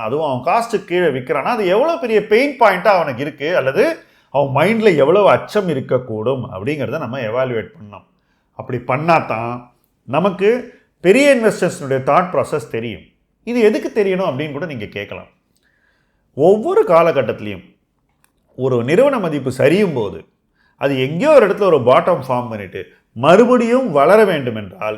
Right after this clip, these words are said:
பெரிய இன்வெஸ்டர்ஸ் அந்த நிறுவனத்தை நம்பணும், அந்த நிறுவனத்தின் எதிர்காலத்துல பார்ட்டிசிபேட் பண்ண விரும்பணும். அதுவும் ஆக்டிவா பல பேர் வந்து அந்த நிறுவனத்தை தேடி வந்து இன்வெஸ்ட் பண்ணணும். இறங்குமுகமாக இருக்கக்கூடிய ஒரு நிறுவன மதிப்பு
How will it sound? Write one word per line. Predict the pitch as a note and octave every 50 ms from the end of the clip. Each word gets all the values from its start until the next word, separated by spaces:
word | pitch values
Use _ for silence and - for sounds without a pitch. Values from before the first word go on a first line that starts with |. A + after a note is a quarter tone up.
| - _ -
பெரிய | E3+ F#3 G#3+ B3 C4 C#4+ C4+
இன்வெஸ்டர்ஸ் | A#3 F#3 F3+ E3+ D#3 - - C#3 D3+ F#3 F3+ -
அந்த | C3 A#2 A#2
நிறுவனத்தை | G#2 A2+ B2 C#3 D#3 D3+ C3+ A2+ - C#3 C3
நம்பணும், | A2 G2 G#2 A#2 A#2+ A#2+ A2 A2 A2+ A2 - - _ _ -
அந்த | A2+ A2 G#2+
நிறுவனத்தின் | G#2 A2+ B2 C3+ E3 F3+ F3 F3 D#3+ D3 C#3 A#2
எதிர்காலத்துல | A2 C3+ C3+ F3 E3+ D3+ C3+ C3 A#2 - C3 B2+ B2
பார்ட்டிசிபேட் | C#3 D#3 F#3 F#3 G#3+ E3+ - C#3+ D3+ C#3 A#2 -
பண்ண | - G#2 A2 C#3
விரும்பணும். | - F#2+ A2+ C#3+ F3+ G3 F#3 E3+ C3 A2+ A#2+ A#2+ G#2+ - _ _ _ _ _ _ _ -
அதுவும் | G#2 A2 B2+ C#3 F#3 B3 C4 A#3+ C4 - _ _ _ - - E3
ஆக்டிவா | A3 B3+ - - - - A#3+ G#3+ A#3+ B3+ B3 G3
பல | E3 F3 G#3 A#3 F#3
பேர் | G3 A#3 B3 B3+ B3
வந்து | A3+ G3+ F3 F3 E3+ A#3 B3+ B3+ B3+ - _ _ _
அந்த | - C3+ C#3+ C#3+ D3
நிறுவனத்தை | C#3 C#3+ D#3 F#3 G3+ F#3+ F3 D3 D3 A#2+
தேடி | - E3+ G3 G#3+ G3+ G#3
வந்து | F#3 E3 E3+ F3 F#3
இன்வெஸ்ட் | D#3 C#3+ D3+ F3 F3 - - -
பண்ணணும். | A#2+ G#2+ G#2+ G2 F#2+ G#2 A2 F#2 F2+ _ _ _ _ _ _ _ _ _ A2
இறங்குமுகமாக | A#2 C#3 D3+ G3+ B3 C4 D4+ D4 C#4+ B3 A3+ G#3+ G3+ G3 F#3+ F3+ E3
இருக்கக்கூடிய | D3 C#3+ D#3 C#3+ B2 C#3 C3+ C3 B2+
ஒரு | A#2+ A#2 A2+
நிறுவன | A2 B2 C#3+ D#3+ D3 C#3
மதிப்பு | A#2+ A2+ G#2+ G#2+ G2+ G#2+ - G2+